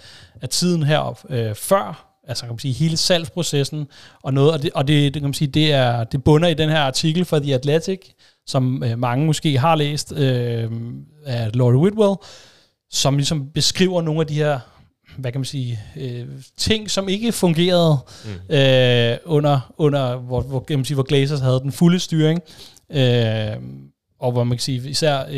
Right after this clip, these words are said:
Speaker 1: en person som John Murtaugh og nogle af de ting, han har været involveret i. Øh, jeg vil sige, det handler meget om tiden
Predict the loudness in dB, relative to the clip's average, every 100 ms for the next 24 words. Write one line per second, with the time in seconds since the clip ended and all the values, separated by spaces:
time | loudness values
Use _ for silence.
0 | -6 -6 -4 -4 -4 -6 -4 0 2 2
1 | 2 -4 -4 -8 -4 -2 0 0 0 -2
2 | -4 _ _ _ -4 -2 0 2 4 4
3 | 2 0 2 2 2 0 -4 _ -6 -4
4 | -4 -6 -8 -6 -2 0 2 4 2 0
5 | 2 4 4 2 -2 -2 -2 -2